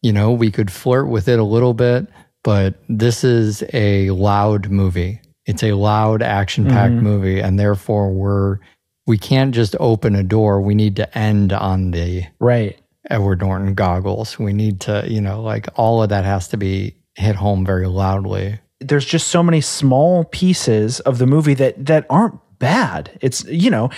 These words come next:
Speaker 2: it's not like I don't like seeing Jeff Fahey as a half robot cowboy with a bunch of dogs. I would never in a million years say, "Don't put that in your movie."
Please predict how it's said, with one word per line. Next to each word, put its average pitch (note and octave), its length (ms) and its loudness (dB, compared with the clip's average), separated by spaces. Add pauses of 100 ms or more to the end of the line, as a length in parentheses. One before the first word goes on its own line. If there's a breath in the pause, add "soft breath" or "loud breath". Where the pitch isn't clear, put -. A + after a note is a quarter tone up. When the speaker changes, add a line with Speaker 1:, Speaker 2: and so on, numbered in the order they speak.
(200 loud breath)
Speaker 2:
it's F#3 180 0
not G#3 180 2
like A#3 320 0
I C#3+ 140 2
don't C3+ 500 0
like A2+ 380 -4
seeing A2 460 0
Jeff A2 240 -2
Fahey G#2 520 0
as G2+ 200 0
a G2 80 -2
half G2+ 340 -6
robot G2+ 400 -2
cowboy F#2 420 -2
with F2+ 140 -2
a F2 60 -6
bunch F#2 260 -4
of F2+ 60 -4
dogs. - 480 -8 (600)
I C#3+ 140 2
would D#3+ 220 2
never E3+ 520 2
in E3 120 4
a D#3 60 4
million C#3+ 440 4
years B2 360 2
say, A2+ 260 2
"Don't G#2+ 360 0
put A2 260 0
that G2+ 180 0
in F#2+ 120 0
your F2+ 140 -2
movie." F#2+ 520 0